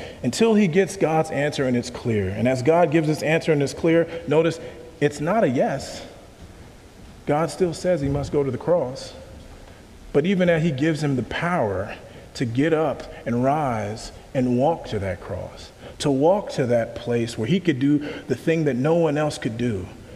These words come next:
where he could offer himself as that sacrifice for our sins that no one else could offer,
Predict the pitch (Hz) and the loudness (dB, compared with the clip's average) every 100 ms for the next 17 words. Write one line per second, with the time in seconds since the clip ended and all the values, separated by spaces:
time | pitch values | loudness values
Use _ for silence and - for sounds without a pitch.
0 | - 135 127 208 208 165 - 143 165 147 | -4 -2 2 2 2 2 2 2 2 0
1 | 117 123 123 170 165 - 123 135 135 - | 0 -2 0 0 0 -2 -2 0 0 -2
2 | 185 190 143 127 120 117 - 120 135 220 | -2 0 -2 0 0 0 0 2 2 2
3 | 254 - 123 107 120 - - - 127 160 | 0 -2 -2 -2 -4 -6 -10 -2 0 2
4 | 170 156 143 - 110 135 - - | 0 0 -2 -2 -2 -4 -6 -12